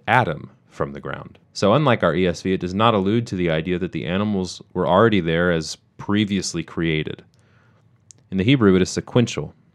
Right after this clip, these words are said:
God formed Adam, and several verses later, when God wants to solve the problem of Adam being without a helper,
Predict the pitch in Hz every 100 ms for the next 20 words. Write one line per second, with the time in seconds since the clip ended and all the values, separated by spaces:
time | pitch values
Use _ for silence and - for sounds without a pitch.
0 | _ - - 117 90 80 - 82 85 92
1 | 107 - _ _ _ _ - 82 - 131
2 | 131 113 95 90 85 80 98 120 135 90
3 | 82 87 92 90 90 - 85 - 85 90
4 | 85 80 80 80 85 113 98 76 - 78
5 | 80 80 78 78 73 71 - 78 - 151